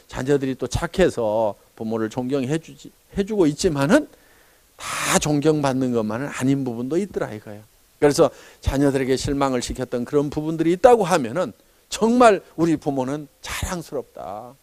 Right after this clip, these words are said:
야, 정말 프라우드하다는 그런 느낌을 줄 수 있다고 하면, 특히 아내로부터 인정받으면 남자들은요, 정말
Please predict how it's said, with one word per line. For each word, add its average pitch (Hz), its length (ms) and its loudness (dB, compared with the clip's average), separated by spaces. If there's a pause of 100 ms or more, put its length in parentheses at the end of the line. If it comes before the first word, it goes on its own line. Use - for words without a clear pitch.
(240)
야, - 520 -10 (220)
정말 277 320 -4
프라우드하다는 196 640 -12 (320)
그런 226 300 6
느낌을 185 520 2 (340)
줄 151 180 -2
수 - 140 -4
있다고 123 340 -2
하면, 107 340 -18 (280)
특히 294 420 6 (840)
아내로부터 254 800 8
인정받으면 160 800 -2
남자들은요, 143 880 -2
정말 269 880 -6